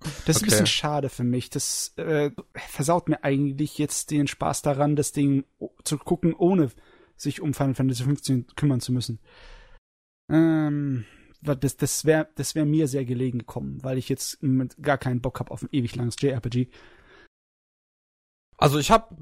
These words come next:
Speaker 3: bisher elf Stunden in Final Fantasy fünfzehn noch reingesteckt. Bin bisher recht zufrieden. Es hat halt, es spielt sich halt echt gut.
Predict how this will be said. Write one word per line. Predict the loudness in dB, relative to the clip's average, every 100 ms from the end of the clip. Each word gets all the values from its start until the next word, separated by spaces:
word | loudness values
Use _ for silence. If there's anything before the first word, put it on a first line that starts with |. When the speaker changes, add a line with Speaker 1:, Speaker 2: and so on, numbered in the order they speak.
| -12
Speaker 3:
bisher | -10 -2 0 0
elf | -4
Stunden | -8 -8 -6 -8 -10
in | -10
Final | -6 -4 -4
Fantasy | -4 -6 -6 -8 -6
fünfzehn | -6 -4 -6 -6
noch | -2 0
reingesteckt. | 0 -2 -8 -8 -8 -14 -18 -18 -18 -20 _ _
Bin | -2 0
bisher | 0 2 2 0
recht | -6
zufrieden. | -10 -8 -2 -2 -2
Es | -2 0
hat | 0 0
halt, | -2
es | -2
spielt | -2 0 0 0
sich | 0 2
halt | 2 0
echt | -8 -8
gut. | -6 -6